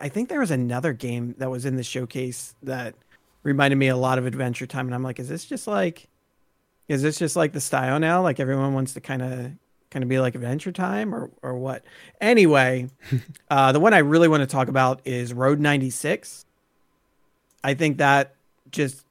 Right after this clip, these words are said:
Speaker 1: seemed, I really like the concept of that game where it's, you know, it's sort of like this visual story.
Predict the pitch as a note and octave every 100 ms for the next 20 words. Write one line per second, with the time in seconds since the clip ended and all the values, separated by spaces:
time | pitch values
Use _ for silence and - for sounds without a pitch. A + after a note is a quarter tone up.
0 | - - F#3 D#3 - C3+ C#3+ F3 G#3 G3+
1 | F3+ E3 C3 D3 D3+ D#3+ C#3+ C#3 B2+ B2
2 | - B2 A#2+ B2+ B2+ - - - C3 B2+
3 | - D#3+ D#3 D3+ C#3 B2+ G#3+ D#3 C#3+ D3+
4 | D3 D3 C#3+ C#3 - - - C#3+ C#3+ D3
5 | C#3+ C#3